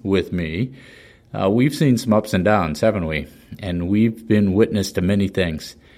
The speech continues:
And we've experienced the meat and marrow of many endurance happenings, and we've learned a lot. And what a long, wonderful trip it's been, hasn't it?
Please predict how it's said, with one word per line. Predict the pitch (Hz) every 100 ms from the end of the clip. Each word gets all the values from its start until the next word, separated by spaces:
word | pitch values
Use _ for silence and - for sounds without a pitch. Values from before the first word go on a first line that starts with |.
| -
And | - 90
we've | 95 113
experienced | 104 - - 110 113 113 107
the | 123
meat | 113 110 139 196 -
and | 117 101 98
marrow | 101 117 139 156 170 208
of | - 98 90
many | 90 104 156 156
endurance | 143 131 127 117
happenings, | 107 92 - 80 78 -
and | 80
we've | 80 78 95
learned | 90 104 107
a |
lot. | 95 80 78 - - - - -
And | 95 90
what | 95 101
a | 90
long, | 90 95 110 123 131 160 196 208 - _ _ _
wonderful | 98 104 127 131 127 143
trip | - 117 110 - -
it's | 98 92 -
been, | - 82 76 71
hasn't | - 90 - 78
it? | 76